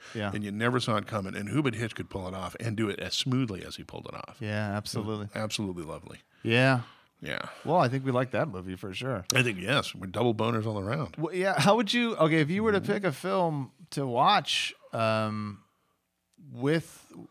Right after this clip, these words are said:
Speaker 1: a mother, let's say, one's mother, theoretically,
Speaker 2: Mm-hmm.
Speaker 1: um, and it weren't Psycho, but it was about that kind of, like, twisted relationship or, or, or,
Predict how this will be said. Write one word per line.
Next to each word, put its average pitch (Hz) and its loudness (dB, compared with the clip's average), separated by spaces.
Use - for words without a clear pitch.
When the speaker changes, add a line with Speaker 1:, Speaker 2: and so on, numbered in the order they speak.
Speaker 1:
a 117 2
mother, 85 -4
let's 82 -10
say, 82 -6
one's 113 2
mother, 90 -6
theoretically, 107 0
Speaker 2:
Mm-hmm. 151 -8
Speaker 1:
um, 101 2
and 127 -4
it 113 -6
weren't 120 -2
Psycho, 98 -2
but 104 -2
it 104 -6
was 101 -6
about 95 0
that 98 -10
kind 98 -6
of, 87 -8
like, 87 -8
twisted 104 -8
relationship 98 -8
or, 95 -6
or, 104 -6
or, 92 -4